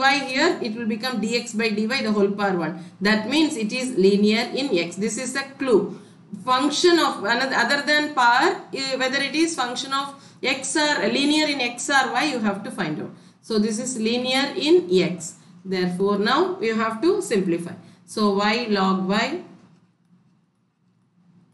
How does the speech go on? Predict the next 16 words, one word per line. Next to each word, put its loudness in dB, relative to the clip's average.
dx 2
is -2
equal 0
to -2
log 4
y 2
dy. 4
First, -4
for 2
our 4
convenience, 2
let -4
us -4
write 2
like -2
this. -10